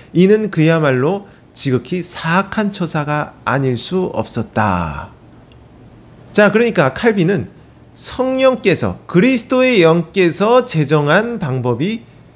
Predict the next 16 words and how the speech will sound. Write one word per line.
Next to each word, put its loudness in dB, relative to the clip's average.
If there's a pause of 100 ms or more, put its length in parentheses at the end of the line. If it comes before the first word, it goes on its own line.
(260)
장로의 -2
회의를 0
통한 -4
통치라고 -4
얘기를 -2
하는 -8
거예요. -12 (1800)
실제로 2
성경이 0
이렇게 2
교회를 2
다스릴 -4
것을 -2 (260)
가르치고 -4
있는 -8
겁니다. -14